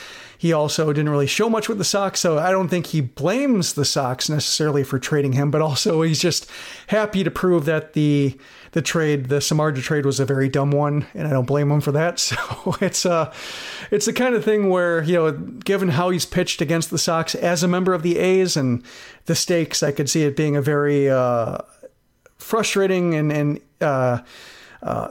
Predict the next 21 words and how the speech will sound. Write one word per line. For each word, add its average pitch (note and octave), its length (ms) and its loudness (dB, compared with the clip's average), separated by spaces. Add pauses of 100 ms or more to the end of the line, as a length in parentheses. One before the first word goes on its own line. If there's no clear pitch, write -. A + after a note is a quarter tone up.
(140)
infuriating F3+ 600 2
combination D#3+ 560 0
to C#3 60 2
watch. B2 400 0
So D3 180 0
yeah, D3+ 220 2
it, E3 220 0
it F#3+ 160 0
could - 100 -14
go A#3+ 160 2
either G3+ 160 0
way. F3+ 160 4
I E3 60 2
think, F3 320 -2
uh, C#3 260 2 (420)
uh, C3 280 0
Manaea E3 580 2
seems F3 320 0
like D#3 240 -4
the D3+ 160 0
way, D#3+ 640 0